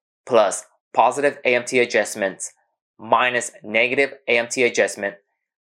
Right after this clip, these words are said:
plus tax preferences equal A M T I. How to calculate alternative minimum tax, A M T. A M T I minus A M T exemption equal minimum tax base, tam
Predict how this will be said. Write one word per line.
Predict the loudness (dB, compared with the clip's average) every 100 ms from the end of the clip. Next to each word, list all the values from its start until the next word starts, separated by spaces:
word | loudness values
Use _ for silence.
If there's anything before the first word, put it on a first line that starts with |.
| _
plus | 2 2 2 -4 _ _
tax | -2 -2 -2 -4
preferences | -4 -2 -2 -2 -2 -6 _ _ _ _ -2
equal | 0 2 0 -2 -2
A | 0
M | 0
T | -4 -2
I. | -2 -4 -12 _ _ _
How | 0 0
to | 0 -2
calculate | 0 2 2 2 0
alternative | -2 0 0 -2
minimum | -2 -2 -4
tax, | -2 -2 -4 -12 -10 -2
A | -2
M | -2
T. | -4 -6 -8 _ _ _ _ _ _ _ 0
A | 0
M | 0
T | -2 -2
I | 0 0 -2 -6 _
minus | -2 0 -2 -6 -4
A | 0 0
M | -2
T | -4 -4 -4
exemption | -4 -4 -4 -6 -12 -16 _ _ _ _
equal | -4 0 -2 -2 -6
minimum | -4 0 0 0
tax | -2 -2 0
base, | 0 0 -2 -14 _ _ _ _ _ _ _
tam | -2 -2 -2